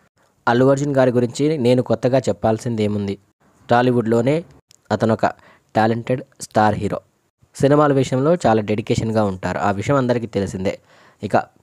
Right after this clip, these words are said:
పుష్పతో ఖచ్చితంగా పాన్ ఇండియా స్టార్ అయిపోతాడు బన్నీ. ఇక పుష్ప టీజర్ అయితే నాకు చాలా బాగా నచ్చింది. అందులో బన్నీ లుక్ అయితే ఫుల్ మాస్‌గా ఉంది" అంటూ నాగ చైతన్య తనదైన శైలిలో బన్నీ గురించి మాట్లాడడం జరిగింది.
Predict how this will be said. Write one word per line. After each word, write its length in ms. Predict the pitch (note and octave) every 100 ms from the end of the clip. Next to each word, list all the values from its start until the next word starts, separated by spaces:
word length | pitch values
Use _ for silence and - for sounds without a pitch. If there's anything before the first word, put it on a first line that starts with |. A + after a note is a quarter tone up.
| _ _ _ _ -
పుష్పతో 440 | A2 - B2 D#3
ఖచ్చితంగా 500 | E3 A#2 A#2+ B2 A#2
పాన్ 280 | - G#2 A2
ఇండియా 240 | A2+ A2+
స్టార్ 280 | G#2+ G#2 G#2+
అయిపోతాడు 500 | G#2 F#2+ G#2 G#2+ G2+
బన్నీ. 300 | G2 F#2 F#2+ - _ _ _
ఇక 140 | A2+ G#2+
పుష్ప 340 | A2+ A2 B2+
టీజర్ 300 | A#2 A#2+ A#2
అయితే 180 | A2+ C3+
నాకు 180 | C3 -
చాలా 240 | A2+ G#2
బాగా 220 | G#2+ A2+ G2+
నచ్చింది. 400 | G2 - F#2+ F#2+
అందులో 280 | G#2+ G#2+ A2+ G#2 - - - _
బన్నీ 300 | A2+ A#2 A#2+
లుక్ 280 | A2+ A#2+ -
అయితే 220 | A#2 A2+ B2 - _ _ _ _ _ _ _ -
ఫుల్ 220 | C#3 C#3
మాస్‌గా 440 | A#2 A2 A2+ B2+ A#2+
ఉంది" 220 | A2+ A2+
అంటూ 200 | A2 A2 D3
నాగ 220 | G#2+ A2+ C3+
చైతన్య 380 | B2+ B2 A#2+ D3
తనదైన 340 | C#3 A#2+ A#2
శైలిలో 400 | A2+ B2+ A2+ C3+ C3 - - - -
బన్నీ 260 | A2 B2+
గురించి 340 | C3 B2+ A#2+ C3
మాట్లాడడం 500 | C#3 G#2+ - G2+ G#2
జరిగింది. 400 | C#3 G#2 F2+ F#2